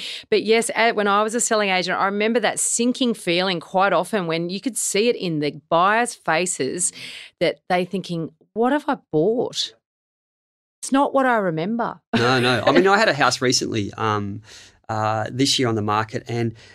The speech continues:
Speaker 2: the presentation, my owners lived in this house, so it wasn't,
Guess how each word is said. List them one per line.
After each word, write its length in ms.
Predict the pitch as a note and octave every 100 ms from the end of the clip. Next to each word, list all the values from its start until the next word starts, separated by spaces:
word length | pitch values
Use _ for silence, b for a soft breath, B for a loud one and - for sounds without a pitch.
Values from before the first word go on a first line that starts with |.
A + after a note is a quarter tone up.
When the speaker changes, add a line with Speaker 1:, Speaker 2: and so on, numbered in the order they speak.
| b b _ _ -
Speaker 2:
the 60 | C#3
presentation, 800 | C#3 F#3 - - D3 D3 C#3+ A#2
my 180 | D#3 D3
owners 420 | C3 B2 A2+ G#2+
lived 240 | A2+ G#2+
in 40 | A2
this 140 | G#2
house, 280 | G2+ F#2 F#2+
so 220 | G#2+ G#2+
it 100 | A2+
wasn't, 520 | B2 C#3 C#3 A#2+ A2